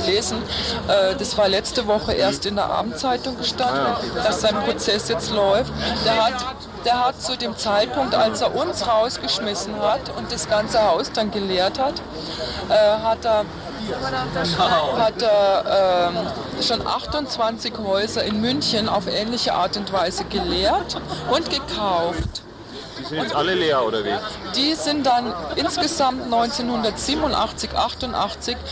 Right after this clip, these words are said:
Speaker 1: zwangsversteigert worden, weil er ist abgehauen, weil er pleite gegangen ist. Also er hat Konkurs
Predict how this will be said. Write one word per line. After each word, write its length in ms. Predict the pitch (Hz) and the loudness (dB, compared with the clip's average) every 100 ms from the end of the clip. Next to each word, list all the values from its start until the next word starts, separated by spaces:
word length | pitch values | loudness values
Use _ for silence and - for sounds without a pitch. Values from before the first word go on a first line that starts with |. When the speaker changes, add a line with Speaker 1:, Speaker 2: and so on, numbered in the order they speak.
| - | -8
Speaker 1:
zwangsversteigert 1120 | - 220 233 285 262 240 - 202 190 196 - 190 | -2 0 0 -2 -2 -2 -4 -8 -14 -14 -14 -10
worden, 260 | 190 202 208 | -8 -8 -8
weil 200 | 208 208 | -8 -6
er 120 | 190 | -8
ist 200 | 208 - | -10 -6
abgehauen, 720 | 247 - 269 233 190 185 208 | -8 -6 -6 -2 0 0 0
weil 140 | 196 | 2
er 80 | 196 | 0
pleite 480 | - 175 170 220 226 | 0 2 2 2 -2
gegangen 420 | 214 196 185 185 - | -2 0 2 0 0
ist. 220 | 190 - 139 143 | 2 0 -2 0
Also 180 | - 196 | 0 2
er 100 | 240 | 2
hat 160 | 254 - | 2 2
Konkurs 560 | 226 214 - 247 - | 0 0 -2 -6 -12